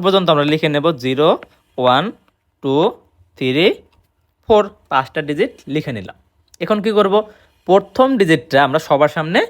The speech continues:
দিয়ে দেব। তাহলে জিরো সবার সামনে আমরা দিয়ে দিলাম। তাহলে আমাদের হলো কি জিরো থেকে ফোর। ফোরের পরে ডিজিটটি কত হবে এটাই তো আপনাদের কোশ্চেন, তাই না? হ্যাঁ, সংখ্যা পদ্ধতি এরকমভাবেই আসছে যে আমাদের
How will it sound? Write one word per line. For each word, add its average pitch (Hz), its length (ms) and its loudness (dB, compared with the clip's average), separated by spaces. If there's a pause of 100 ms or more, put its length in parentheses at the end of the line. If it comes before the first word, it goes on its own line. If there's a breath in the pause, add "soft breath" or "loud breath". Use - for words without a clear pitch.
(320 soft breath)
দিয়ে 214 200 4
দেব। 110 180 -2
তাহলে 131 160 0 (100)
জিরো 143 220 0 (420)
সবার 147 280 0
সামনে 151 260 -2
আমরা 151 160 2 (1000)
দিয়ে 139 220 0
দিলাম। 101 160 -10 (300 soft breath)
তাহলে 147 240 -2
আমাদের 165 200 0
হলো 170 200 2
কি 247 60 -2 (140)
জিরো 160 200 0
থেকে 170 160 0 (460)
ফোর। 107 140 -6 (560)
ফোরের 175 240 -4 (140)
পরে 240 200 4 (160)
ডিজিটটি 202 360 -8 (120)
কত 202 120 -2 (100)
হবে 139 220 2 (480)
এটাই 180 240 -4
তো 196 100 0
আপনাদের 175 300 -4 (240)
কোশ্চেন, 156 360 -6
তাই 120 180 -4
না? 170 60 -6 (760)
হ্যাঁ, 101 120 -12 (320 soft breath)
সংখ্যা 156 360 -6
পদ্ধতি 226 280 -4 (100)
এরকমভাবেই 202 580 0
আসছে - 220 -12 (100)
যে 127 100 -6 (460 soft breath)
আমাদের 202 360 -4